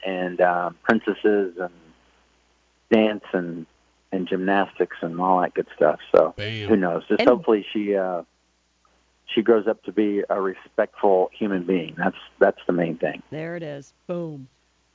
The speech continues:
Speaker 2: Freak Nation, specifically in Phoenix, Arizona, go to arizona speedway dot net. That's arizona speedway dot net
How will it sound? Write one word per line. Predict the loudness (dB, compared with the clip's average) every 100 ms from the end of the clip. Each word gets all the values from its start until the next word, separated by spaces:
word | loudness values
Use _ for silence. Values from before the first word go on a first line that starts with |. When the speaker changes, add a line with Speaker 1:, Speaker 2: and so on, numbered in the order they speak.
| -2
Speaker 2:
Freak | 0
Nation, | 2 2 4 2 0 -6 -12
specifically | -8 -4 -2 -2 -2 -2 0
in | 0 2 2 2 2
Phoenix, | 2 2 2 0
Arizona, | 0 2 0 0
go | 0 -2
to | -2
arizona | -2 0 0 2 0
speedway | 0 0 0 0 0
dot | 0 -2 -2 -2
net. | -2 0 0 -2
That's | -8 -4
arizona | 0 0 2 2 0
speedway | -2 -2 0 0 0 0
dot | 0 -2
net | 0 0 0